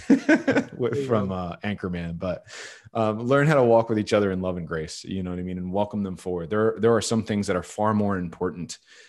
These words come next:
Speaker 1: in the, in the long, in the long scheme of things, uh, than, than some of these smaller issues. And so just praying that you guys have a, a great discussion this week, praying that, you know, really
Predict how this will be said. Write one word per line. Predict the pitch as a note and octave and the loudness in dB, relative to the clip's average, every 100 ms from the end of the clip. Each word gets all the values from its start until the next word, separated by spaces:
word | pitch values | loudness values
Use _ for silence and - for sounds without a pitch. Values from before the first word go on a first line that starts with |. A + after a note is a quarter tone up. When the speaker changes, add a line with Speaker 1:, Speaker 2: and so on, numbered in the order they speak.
| _ | _
Speaker 1:
in | G#2+ F#2+ | -6 -4
the, | F#2+ | -4
in | G#2 | -4
the | G2 | -4
long, | F#2 F#2+ G2 F#2+ F2 - - | -2 -2 -2 -4 -8 -14 -12
in | F2+ | -10
the | F2+ | -6
long | F#2 F#2 | -6 -6
scheme | - - F#2 | -8 -8 -8
of | F2 | -8
things, | - E2 D#2 - - - | -10 -12 -12 -14 -18 -18
uh, | E2 D#2+ E2+ _ - | -16 -16 -18 _ -10
than, | E2+ D#2+ D#2+ - | -8 -8 -12 -14
than | F2 D#2+ | -12 -10
some | - E2+ | -8 -8
of | |
these | D#2+ | -8
smaller | - D#2 D2 D2+ | -10 -12 -12 -12
issues. | D2+ E2+ E2 | -10 -12 -10
And | E2+ | -8
so | G2 F#2 - - - - | -6 -6 -10 -20 -20 -12
just | G3 - | -8 0
praying | E3+ D#3 | 2 4
that | C3+ | 2
you | B2 | 2
guys | A#2 A2 | 4 2
have | A2 | 2
a, | G2+ F#2+ | 0 0
a | G2 | 0
great | G#2 A#2 B2+ B2 | -4 2 2 2
discussion | A#2 - A2+ - | -4 -4 -2 -2
this | G#2+ - | -4 -2
week, | G#2+ - | -4 -4
praying | - D3+ G3+ G3 | -4 0 2 2
that, | A#2+ F2+ - | 0 -2 -2
you | A#2+ | -2
know, | G2+ | 0
really | F#2 A2 C3 G2+ F2+ E2+ | 0 0 2 2 0 -6